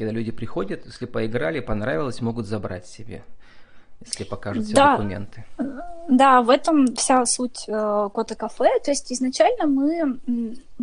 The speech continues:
Speaker 2: мы всегда думаем насчёт того, как бы нам расширить пространство наше, наш приют,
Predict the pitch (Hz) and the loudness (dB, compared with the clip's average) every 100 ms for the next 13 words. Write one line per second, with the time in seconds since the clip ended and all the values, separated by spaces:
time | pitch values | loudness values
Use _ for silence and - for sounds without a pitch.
0 | 247 269 294 330 294 254 285 277 294 311 | -2 4 4 4 -2 4 4 4 2 2
1 | 254 226 247 - 254 - 233 339 - 262 | 2 -2 -2 -2 -4 -4 -2 0 2 0
2 | 247 269 233 240 262 233 214 - - 214 | 2 0 0 -4 -4 -4 -4 -6 -4 -4
3 | - 311 508 311 269 226 226 - 214 214 | 0 0 0 0 2 2 -2 -4 -6 -8
4 | - 220 226 - | -4 -2 4 4